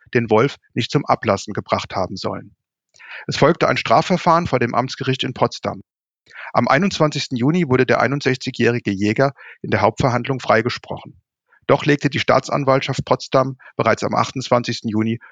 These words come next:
Berufung gegen dieses Urteil an. Ich begrüße Sie und euch recht herzlich zu einer neuen Folge von Jagdtalk. Mein Name ist Markus Stifter. Ich arbeite als Journalist,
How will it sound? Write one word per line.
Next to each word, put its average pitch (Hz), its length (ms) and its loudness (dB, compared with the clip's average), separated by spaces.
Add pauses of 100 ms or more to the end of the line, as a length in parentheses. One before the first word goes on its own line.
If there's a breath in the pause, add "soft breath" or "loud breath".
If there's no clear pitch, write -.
Berufung 131 400 2
gegen 98 220 0
dieses 92 260 -8
Urteil - 340 -4
an. - 200 -10 (1080 loud breath)
Ich 113 140 0
begrüße 214 380 2
Sie 175 200 -2
und 135 180 -2
euch 139 280 4 (160 soft breath)
recht 127 160 2
herzlich 139 380 0
zu - 140 -2
einer 117 200 2
neuen 117 260 2
Folge 117 300 2
von 135 160 -2
Jagdtalk. - 560 -4 (280 loud breath)
Mein 123 220 2
Name 151 240 2
ist - 180 -6
Markus 113 320 0
Stifter. - 420 -4 (420)
Ich - 140 2
arbeite 135 340 4
als 117 120 0
Journalist, 120 540 0